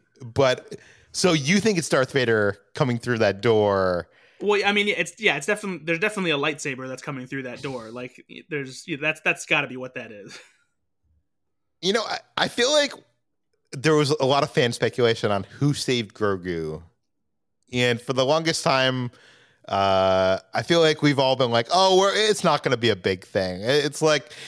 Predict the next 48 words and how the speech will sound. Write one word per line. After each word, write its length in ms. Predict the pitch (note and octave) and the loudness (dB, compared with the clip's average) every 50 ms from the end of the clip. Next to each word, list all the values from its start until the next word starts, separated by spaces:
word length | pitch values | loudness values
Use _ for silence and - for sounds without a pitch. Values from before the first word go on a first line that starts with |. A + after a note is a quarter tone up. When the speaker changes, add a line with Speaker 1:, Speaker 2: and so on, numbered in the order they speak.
| - - - - - | -18 -20 -20 -10 -2
Speaker 1:
you 120 | D3 D3 | 2 4
know, 180 | D3 C3+ B2+ B2+ | 4 6 6 6
it's, 160 | C#3 C3+ - | 4 2 2
it's, 360 | E3 D#3+ D3+ C3 - - - - _ _ _ _ _ _ - _ _ _ _ _ _ _ _ _ _ _ _ _ _ | 2 2 2 2 0 -4 -8 -10 _ _ _ _ _ _ -20 _ _ _ _ _ _ _ _ _ _ _ _ _ _
it's 320 | A#3+ F#3+ E3 - C#3+ - - | -14 -12 -8 -6 -6 -2 2
not 240 | D#3 D3+ D3 - C#3+ | 2 2 2 4 2
like 220 | C#3 C3+ C3 - | 2 2 2 2
a, 260 | C3 B2 A#2+ A#2+ A#2+ A2+ - D3 | 4 4 4 4 4 2 0 -4
this, 300 | C#3 B2 D3 D#3+ D#3 - | -4 -2 -2 -2 -2 -4
this 180 | - D#3+ D#3 D3 | -4 -4 -4 -2
is 80 | C#3+ - | -2 -2
just, 240 | D#3 C3 - - | -4 -4 -2 0
like, 180 | - C3 A#2+ - - _ _ _ _ _ _ _ _ _ _ _ _ _ _ _ _ - | 2 2 2 0 -4 _ _ _ _ _ _ _ _ _ _ _ _ _ _ _ _ 0
fan 260 | C#3+ B2+ A#2 A2+ A2+ | 2 2 2 2 0
speculation. 680 | - - A2 G2 - - G#2 G2+ G2 G2 - - F#2 | 0 -2 -2 0 2 2 2 4 2 2 0 -4 -6
But 120 | E2+ - - | -6 -4 -2
I 100 | D#3 - | -2 0
feel 200 | - D#4+ F#4+ B3+ | 0 0 2 2
like 200 | C#4 G#3+ - - | 0 -2 -4 -2
them 260 | D#3+ E3 D#3+ F3+ E3+ | 0 0 0 0 -2
keep 240 | - - F#3 D#3+ - | -4 -6 -4 0 0
on, 280 | D#3 C#3+ C#3+ D3 C3+ - _ - - - - - | 2 2 0 -2 -6 -12 _ -20 -20 -18 -8 -8
they 60 | B2 | -8
keep 280 | - - - G3+ F#3+ G#3 | -6 -4 -4 -2 0 0
on 140 | G3+ F#3+ | 0 2
going 220 | E3+ F3 D#3 D3 C#3 | 2 0 0 0 0
back 220 | C3 B2+ A#2+ - | 0 0 0 0
to 100 | - - | -2 -2
this 200 | A#2 G#2+ - - | -2 -2 0 -2
moment, 360 | A2 G2+ G2 G2 G2 F#2 F2 | -2 -2 -2 -2 -4 -6 -4
Brad. 340 | - G2 F#2 F2+ F2+ F2+ F2 - | -2 0 0 0 0 -2 -4 -4
I 140 | - G#2+ B2+ | -4 -4 -2
think 220 | - - F3+ E3 - | -2 -2 0 0 0
it's 120 | D#3 - | -2 -2
a 60 | B2+ | -4
huge 360 | A2 - B2+ A#2 G2+ - - | -4 0 0 0 0 -2 -4
thing. 240 | - - F2+ E2 - - _ _ _ _ _ _ _ _ _ _ _ _ _ | -2 -2 -2 -4 -4 -10 _ _ _ _ _ _ _ _ _ _ _ _ _
I 100 | A#2 C3 | -4 -2
think 220 | A#2+ G#3 G3 - - | 0 -2 -2 -2 -2
whoever 340 | - D#3+ E3+ F3 F#3 F#3 D3 | 2 2 2 4 4 2 0
saves 320 | - - D3+ D3 - - | 0 0 0 0 0 -2
him 80 | A#2 G2+ A2 | -4 -2 0
has 220 | G#2+ G#2+ G#2+ - | 0 0 -2 -4
to 80 | - G2 | -8 -8
be 160 | G2+ G#2 G2 | -8 -8 -6
someone 400 | - - G#2 G2 G2 G2 G2+ G2 | -4 -2 -2 -2 -2 -2 -2 -2
of 220 | F#2+ F#2+ F#2 F2+ | -4 -6 -6 -6
note. 240 | F2+ E2 D2+ C#2 | -8 -10 -12 -14